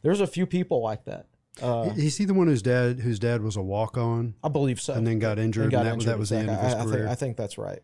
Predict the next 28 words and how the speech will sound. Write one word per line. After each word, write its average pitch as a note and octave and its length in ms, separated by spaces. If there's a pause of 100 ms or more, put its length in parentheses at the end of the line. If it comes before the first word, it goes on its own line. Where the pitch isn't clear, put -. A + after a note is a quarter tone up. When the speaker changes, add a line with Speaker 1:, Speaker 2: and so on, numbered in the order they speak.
(120)
Speaker 1:
Um, G#2+ 340 (800)
uh, A2+ 320
Grant C#3+ 420 (140)
Wells, E3 380
you C#3 80
know, C3 60
hi-, A#2+ 80
his C3 280
first C#3+ 320
game C#3 280 (100)
in B2+ 160
Lane B2 220
Stadium B2+ 560 (760)
was A2 240
Beamer's B2+ 460
last B2+ 400
game. - 160 (760)
So, A2+ 460
you B2+ 140
know, A2+ 80
he B2 80
Speaker 2:
As A#2 100
a A2+ 80
fan. F#2+ 340
Speaker 1:
as C3+ 140
a C3+ 60
fan, A2 400
um, A#2 300